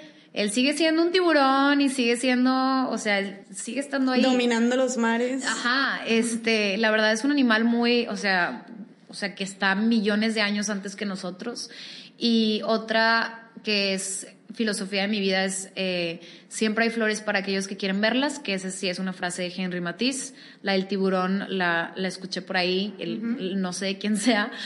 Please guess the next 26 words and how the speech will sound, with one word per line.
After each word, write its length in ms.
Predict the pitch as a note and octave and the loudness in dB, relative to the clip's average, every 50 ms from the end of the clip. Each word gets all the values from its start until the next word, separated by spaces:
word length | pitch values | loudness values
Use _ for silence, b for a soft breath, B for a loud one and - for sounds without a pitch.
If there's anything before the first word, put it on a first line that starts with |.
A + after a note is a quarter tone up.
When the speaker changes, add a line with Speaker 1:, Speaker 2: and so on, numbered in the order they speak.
| B B B B - | B B B B 2
Speaker 1:
pero 640 | A3+ A3+ A3 G#3+ G#3+ G#3+ G#3 G3+ G3 F#3+ F3+ F#3+ - | 2 4 4 6 4 4 4 4 4 2 0 -4 -6
suena 240 | - - F#3+ F#3 F#3+ | -4 -2 -2 -2 0
como 220 | F#3+ B3 B3+ B3+ B3 | 2 2 4 4 4
que 80 | B3+ | 4
más 200 | A3+ G3+ F#3+ G#3+ | 2 2 2 2
ur-, 140 | A3+ A#3 A3 | 2 2 4
más 300 | A3 A3+ A3 G3+ F#3+ G3 | 4 4 4 4 2 2
local. 480 | G#3+ A3+ A3+ - B3 A3 F#3+ F3+ F3 - | 2 0 0 2 2 2 2 0 -2 -4
Speaker 2:
<laughs> 400 | D4 B3+ B3+ C#4+ C#4 C4+ C#4+ C4 | -4 -4 -2 -2 -2 -2 -2 -2
Speaker 1:
El, 200 | - C4 A#3+ A3+ | 0 0 0 2
pero 400 | - B3 A#3 A3+ A3+ A3+ A3+ - | 2 4 4 6 6 6 4 4
la 160 | - A#3 A#3 A3+ | 4 2 2 2
de 100 | A#3 A#3+ | 2 2
Henry 160 | A#3+ B3 C4 | 2 2 2
Matisse 380 | C4+ C#4 - - C4 C4 A#3 B3 | 2 2 2 0 0 0 0 -2
es 120 | B3+ B3+ | -4 -4
como 260 | - - B3+ B3+ B3 | 0 2 2 4 4
siempre 320 | B3 A#3 A3 G#3+ G#3 A3 A3+ | 2 2 0 0 0 0 2
ver 120 | A3+ A3+ | 2 2
el 120 | A3+ A3+ A3 | 2 2 2
vaso 640 | G#3 G3+ G3+ - G#3 G3+ G3+ G3+ G#3 G3+ G3+ - - - | 0 0 -2 -4 -4 -2 -2 -2 -2 -4 -6 -10 -8 -4
medio 320 | G3 F#3+ F#3 F3+ F3+ F3+ | -2 -2 0 0 0 -2
lleno 440 | F3+ F3 F#3 F#3+ F#3+ F#3+ F#3+ G3 G#3 - | 0 0 0 0 0 0 -2 -2 -2 -2
a 80 | - | -2
medio 280 | F#3+ F3+ F3 F3+ F3 E3 | -2 -2 -2 -4 -4 -4
vacío. 480 | E3 F3 - - F3+ E3+ D#3 - G3 | -4 -6 -6 -6 -6 -6 -6 -8 -10